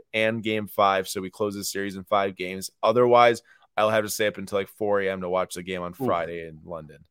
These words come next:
Speaker 1: which I don't really wanna do, but I will, maybe, if I have to. Nate, prediction for tonight's score?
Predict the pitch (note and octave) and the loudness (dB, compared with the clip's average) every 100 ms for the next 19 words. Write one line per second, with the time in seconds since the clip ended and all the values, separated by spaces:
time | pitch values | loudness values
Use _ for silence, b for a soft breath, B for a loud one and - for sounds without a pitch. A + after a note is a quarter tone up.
0 | _ _ - G2 G2+ G2 F2+ F2+ F2 E2 | _ _ -8 -2 0 0 -4 -8 -6 -8
1 | D#2+ C#2+ C#2+ _ _ _ A#2 A2+ A#2+ F2 | -10 -14 -20 _ _ _ 2 4 4 0
2 | D#2 G#2 G2 E2+ - F2+ F2+ D2 - _ | -2 -10 -10 -10 -12 -10 -10 -12 -20 _
3 | _ _ _ _ _ - - - _ b | _ _ _ _ _ -20 -20 -20 _ b
4 | b b b _ D3+ D#3 D3+ D#3 D3+ D3 | b b b _ 4 6 8 8 6 0
5 | D3+ D#3 D3 - C#3+ C#3+ | 0 2 2 4 4 4